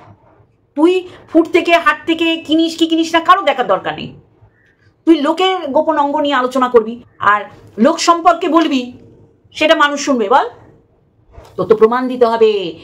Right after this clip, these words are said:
যে তারাপীঠে গিয়ে সীমার সন্দীপ একটা ঘরে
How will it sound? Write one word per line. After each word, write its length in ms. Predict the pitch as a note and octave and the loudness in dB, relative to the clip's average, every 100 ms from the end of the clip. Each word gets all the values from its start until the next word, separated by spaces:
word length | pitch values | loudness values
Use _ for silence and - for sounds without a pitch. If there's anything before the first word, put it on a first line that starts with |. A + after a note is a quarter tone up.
| - - E3+ | -20 -14 -8
যে 460 | D3+ G3 A#3+ D4 D#4+ | -2 0 0 -4 0
তারাপীঠে 540 | F3+ G3 A3 B3 B3+ | 0 0 -2 -2 -2
গিয়ে 300 | F#3 A3+ C4 | -2 -2 -2
সীমার 460 | C#4 A3+ G#3+ A3 A#3+ | -4 -4 -2 -2 -2
সন্দীপ 460 | B3 G#3+ A3+ C#4+ D#4+ | -4 -4 -2 -4 -6
একটা 280 | - - A#3 | -12 -2 -2
ঘরে 420 | F#3 E3 G#3 C4 | 0 0 0 -2